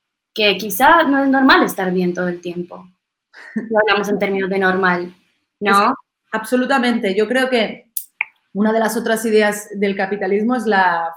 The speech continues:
Speaker 2: falsa, eh,
Speaker 1: Felicidad.
Speaker 2: Felicidad, exacto. ¿No? Y la percepción de la falsa felicidad, del mister Wonderful y toda,
Speaker 1: Ujú.
Speaker 2: toda esta mandanga. Claro, yo creo que aquí hay un, un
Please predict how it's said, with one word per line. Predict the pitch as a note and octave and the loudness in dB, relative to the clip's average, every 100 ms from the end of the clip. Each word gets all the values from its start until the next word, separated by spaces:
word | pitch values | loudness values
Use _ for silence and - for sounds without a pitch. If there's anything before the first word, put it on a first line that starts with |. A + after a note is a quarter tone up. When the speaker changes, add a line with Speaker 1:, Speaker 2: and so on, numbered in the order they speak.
| - | -4
Speaker 2:
falsa, | F#3 G3 G3 A3 G#3 G3 F#3 F3 E3 D#3+ - - | -2 -2 -4 -2 0 0 0 -2 -4 -10 -18 -14
eh, | F3+ F3 F3 E3+ E3+ - - | -10 -10 -8 -10 -12 -12 -4
Speaker 1:
Felicidad. | A3+ A3 G#3+ G3 F#3 - _ _ - | -2 -2 -4 -4 -6 -12 _ _ -10
Speaker 2:
Felicidad, | F#3 D#3 - - _ _ _ | -8 -8 -16 -18 _ _ _
exacto. | F#3 - - _ - - _ _ _ | -18 -18 -20 _ -20 -20 _ _ _
¿No? | G3 A#3 G#3 | -6 -4 -2
Y | |
la | G3+ F3+ | -4 -4
percepción | F#3+ G3 F#3+ G3+ G3 G#3+ G#3 | -6 -8 -8 -6 -2 0 0
de | G3+ | 0
la | F#3 | -2
falsa | F3+ F#3+ G3+ | -4 -6 -8
felicidad, | G3+ F#3 F3+ F#3 F#3 A3 A3+ | -6 -8 -8 -8 -2 0 0
del | G#3 | -2
mister | F#3+ G3 F3+ | -4 -6 -6
Wonderful | F#3+ G3+ A3 - A#3+ A3+ | -4 -4 -6 -6 -4 -4
y | G3 | -4
toda, | F#3+ G3 G3 G3 F#3 F#3 F3 F#3 F#3 | -4 -2 0 0 0 -2 -4 -4 -4
Speaker 1:
Ujú. | F#3 | -2
Speaker 2:
toda | G3 | 0
esta | G3 - F#3 | -2 -8 -8
mandanga. | F#3 F3+ - _ - - _ _ - | -8 -10 -14 _ -20 -20 _ _ 0
Claro, | A3+ G#3+ | 4 4
yo | G#3 A3 | 4 4
creo | A#3 A#3+ | 2 2
que | A#3 G#3+ G3+ G3 G3 - - - - | 2 2 2 2 -2 -6 -14 -18 -8
aquí | A3+ A3 A3 | -6 0 2
hay | A3 B3 | 4 4
un, | B3 A3+ A3+ A3 - B3 | 4 4 2 0 -4 -4
un | A#3 A3+ A3+ | 2 2 2